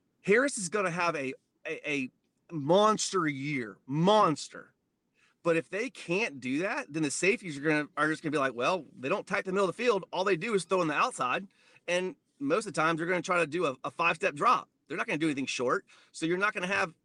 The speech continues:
you, you, it's just, that's what happened last year. That's why you won five straight games and then lost to every team that you were supposed to lose to, because you had an offense that could not take or would not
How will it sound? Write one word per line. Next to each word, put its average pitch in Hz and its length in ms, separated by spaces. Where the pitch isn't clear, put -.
you, 175 160
you, 165 380
it's 160 200
just, 202 200
that's 165 200
what 190 80
happened 180 260
last 220 260
year. 117 120
That's 185 180
why 214 160
you 190 240
won 185 280
five 175 360
straight 214 300
games 147 360
and 143 160
then 175 200
lost 180 420
to 143 140
every 180 240
team 165 480
that 165 160
you 160 240
were 180 140
supposed 165 360
to 190 60
lose 254 240
to, - 240
because 170 300
you 175 100
had 170 200
an 156 160
offense 156 520
that 156 180
could 196 280
not 151 360
take 185 300
or 151 180
would 185 320
not 127 300